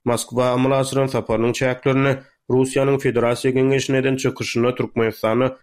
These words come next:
rus diline hormat goýulýanyny notady. Şeýlede türkmen we rus resmiýetleri Aşgabatda rus türkmen ýokary okuw jaýyny gurmak barada ylalaşdy. Türkmenistanyň prezidenti Serdar Berdimuhammedow özüniň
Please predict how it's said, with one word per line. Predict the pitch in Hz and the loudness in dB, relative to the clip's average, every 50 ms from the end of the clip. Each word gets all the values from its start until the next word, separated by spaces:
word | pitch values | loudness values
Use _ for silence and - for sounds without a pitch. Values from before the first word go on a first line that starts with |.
| _ - 131 | _ 0 2
rus | 135 156 156 - 107 | 4 4 2 2 0
diline | 160 151 160 165 | 0 2 2 2
hormat | 160 - - 123 113 117 123 143 135 - - | 0 0 0 0 2 2 0 0 -2 -2 0
goýulýanyny | 127 120 113 107 107 110 110 117 120 120 120 123 123 123 123 | 2 2 2 4 2 2 2 2 2 2 2 2 2 2 2
notady. | 123 120 - 127 120 127 127 113 95 - | 2 2 0 0 0 2 2 0 0 -4
Şeýlede | - - 110 117 120 120 117 - | -6 -4 0 0 2 0 0 -2
türkmen | - 113 - 117 110 110 110 | -6 -6 -2 0 2 2 2
we | 110 110 | 2 4
rus | 135 165 196 - - | 4 2 2 2 0
resmiýetleri | 180 175 170 - 165 165 165 170 160 | -2 -2 0 0 2 2 2 2 2
Aşgabatda | 143 127 - - 131 120 120 113 110 - 156 160 151 - - | 2 0 0 -2 0 2 2 0 0 0 0 0 0 0 0
rus | 127 135 151 156 - - | 2 4 4 2 2 0
türkmen | - 127 110 - 139 143 | -4 -4 -2 0 0 2
ýokary | 143 127 123 117 - - 120 127 | 2 2 2 2 0 0 0 0
okuw | 143 135 - - 139 127 123 | 0 0 0 0 0 0 2
jaýyny | 123 113 113 120 127 | 0 0 0 0 0
gurmak | 117 113 110 107 113 110 - 127 | 0 0 0 0 0 0 0 0
barada | 117 113 120 123 123 | 0 0 2 2 2
ylalaşdy. | 123 127 123 123 120 123 117 - - 135 117 95 - - | 2 2 2 2 2 0 0 0 0 0 0 -2 -4 -8
Türkmenistanyň | - - - 123 117 110 - - 110 139 170 | -12 -8 -4 -2 -2 -2 0 0 0 0 0
prezidenti | 165 - 175 156 147 160 165 160 | 0 0 0 0 0 0 0 0
Serdar | - 151 131 123 120 131 131 123 117 | 0 0 0 0 2 0 0 0 0
Berdimuhammedow | 120 117 107 110 110 104 - 113 110 113 123 123 127 - 120 | 0 0 0 -2 -4 -4 -2 -2 0 0 0 -2 -2 -2 0
özüniň | 113 107 113 123 127 | 0 2 2 2 0